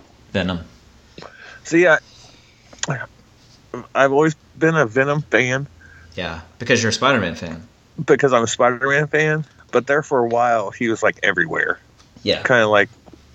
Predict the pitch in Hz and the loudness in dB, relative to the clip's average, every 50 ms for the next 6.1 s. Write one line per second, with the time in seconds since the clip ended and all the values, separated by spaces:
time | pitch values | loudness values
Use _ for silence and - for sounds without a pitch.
0 | - - - 110 101 92 - - - 98 95 98 98 92 87 85 85 87 82 - | -14 -4 0 0 0 0 0 0 2 2 4 4 4 2 2 0 -2 -6 -12 -10
1 | - - 98 95 90 87 90 90 87 82 82 80 78 76 73 71 - - - - | -4 0 2 2 2 2 2 2 2 2 0 -2 -4 -6 -6 -6 -8 -10 -6 -2
2 | 92 90 87 80 - - - - - - - 82 80 82 85 _ _ _ _ - | 0 0 0 0 -2 -6 -10 -12 -4 -2 0 0 0 -2 -4 _ _ _ _ -2
3 | - 92 90 - - - 69 82 85 - - - _ - _ 85 87 82 80 - | 0 0 0 0 -2 -4 0 0 0 0 -2 -8 _ -6 _ 0 0 0 0 -2
4 | 87 80 76 71 - 76 73 - _ - - 113 101 98 107 107 110 113 - _ | -2 0 0 0 -2 -6 -12 -16 _ -10 -6 -4 -4 -2 -4 -4 -6 -8 -12 _
5 | _ - - - - - - - - - - - - - - - - 123 117 113 | _ -16 -16 -10 -8 -6 -6 -4 -6 -8 -10 -12 -16 -18 -20 -4 0 2 4 4
6 | - | 2